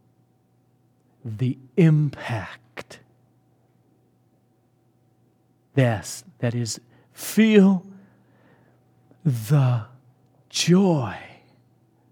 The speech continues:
of this passage in our lives in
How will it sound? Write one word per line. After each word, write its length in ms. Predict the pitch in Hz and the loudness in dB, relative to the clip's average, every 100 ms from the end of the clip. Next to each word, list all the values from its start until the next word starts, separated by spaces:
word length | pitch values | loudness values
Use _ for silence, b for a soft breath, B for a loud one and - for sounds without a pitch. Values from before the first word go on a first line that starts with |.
| _ _ _ _ _ _ _ _ _ _ _ | _ _ _ _ _ _ _ _ _ _ _
of 520 | - 131 107 110 107 117 | -2 0 -2 -10 -4 4
this 300 | 156 156 - | 4 4 -2
passage 1000 | - 135 120 113 - 117 - - - - _ _ _ _ _ _ b b _ | -6 -4 -4 -4 -8 -12 -18 -18 -18 -20 _ _ _ _ _ _ b b _
in 220 | 156 165 | 4 6
our 280 | 180 175 175 | 6 4 4
lives 1200 | 151 143 139 120 101 87 80 82 _ _ - - - _ _ _ _ _ _ | 2 2 0 -2 -4 -8 -16 -20 _ _ -20 -20 -20 _ _ _ _ _ _
in 260 | 143 135 | 0 0